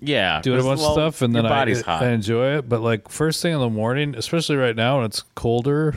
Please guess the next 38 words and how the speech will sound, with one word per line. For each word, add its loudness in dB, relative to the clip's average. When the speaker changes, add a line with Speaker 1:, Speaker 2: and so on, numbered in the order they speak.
Speaker 2:
it's -18
not -6
cold -2
here -2
in -4
L -4
A, 0
but -8
it's -12
colder. 0
It's -2
like -6
getting 2
up 0
and -2
then -2
I -2
gotta 0
jump 0
in -2
the 0
shower, 0
and, -4
like, -8
cold 0
shower -2
is -4
like, -8
whew, -2
it's -16
tough, -4
but 0
I 2
still -2
try 0
it. -10
Speaker 1:
I, 2
<sighs> -